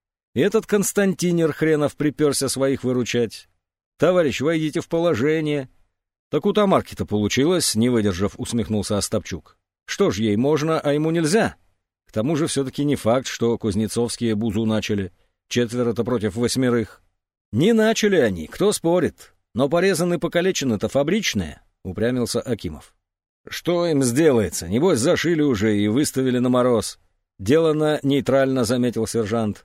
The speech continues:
размышляя о другом. «И пошли они, солнцем палимы, кто отсыпаться, кто водяру хлестать. Причём в хоромах, которые им те, что у нас сидят, ремонтировали».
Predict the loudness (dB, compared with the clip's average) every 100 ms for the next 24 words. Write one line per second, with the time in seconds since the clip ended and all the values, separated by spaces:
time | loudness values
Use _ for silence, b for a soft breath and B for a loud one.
0 | _ _ _ -4 -2 -2 -4 -2 0 0
1 | -2 -4 -2 -2 -6 -10 -12 -16 _ _
2 | _ _ -4 0 0 2 2 2 0 -4
3 | -6 -2 0 2 0 -2 0 0 2 0
4 | -2 _ 0 0 2 -2 2 0 0 -6
5 | -2 2 2 -2 0 2 4 4 2 0
6 | -2 -2 -2 -2 -6 _ _ _ _ _
7 | -2 2 2 4 2 4 4 4 2 2
8 | 2 2 2 2 2 0 0 2 2 2
9 | 0 2 2 2 0 0 2 4 2 0
10 | 0 2 2 2 2 2 2 2 -2